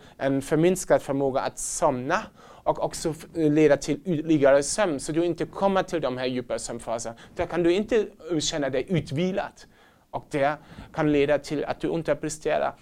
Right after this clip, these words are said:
och på lång sikt löper också en ökad risk för, ehm, hjärnans, ehm, ja, för, för hjärnsjukdomar och kroppens sjukdomar.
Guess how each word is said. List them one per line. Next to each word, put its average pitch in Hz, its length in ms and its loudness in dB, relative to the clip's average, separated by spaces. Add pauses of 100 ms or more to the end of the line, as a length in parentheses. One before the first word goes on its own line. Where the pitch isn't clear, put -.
(120)
och 151 180 0
på 180 100 -2
lång 143 220 0
sikt 160 260 -8
löper 139 340 0
också - 220 -6
en 131 60 -6
ökad 127 340 -6
risk - 360 -6 (220)
för, 117 400 4 (320)
ehm, 117 380 0
hjärnans, 139 760 2
ehm, 120 460 -4
ja, - 100 -4
för, 127 360 -4
för 123 140 -6
hjärnsjukdomar 127 800 -2
och 117 120 -10
kroppens 123 400 -4
sjukdomar. 107 500 -12